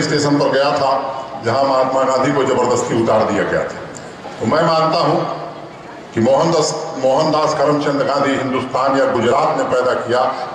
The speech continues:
महात्मा दक्षिण अफ्रीका ने बनाया, ये मैं मानता हूं। स्वतंत्रता और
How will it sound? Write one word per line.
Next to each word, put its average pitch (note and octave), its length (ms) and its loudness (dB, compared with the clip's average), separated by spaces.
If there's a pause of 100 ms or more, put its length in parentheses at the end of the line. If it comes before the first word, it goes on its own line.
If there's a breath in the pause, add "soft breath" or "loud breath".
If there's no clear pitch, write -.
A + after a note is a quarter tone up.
महात्मा B2 460 0 (100)
दक्षिण A2+ 300 0
अफ्रीका A2+ 360 0
ने A2+ 100 2
बनाया, G#2+ 380 2
ये A2+ 100 2
मैं A2 160 2
मानता F#2 320 -2
हूं। - 1500 -10
स्वतंत्रता C3+ 680 2
और B2+ 140 2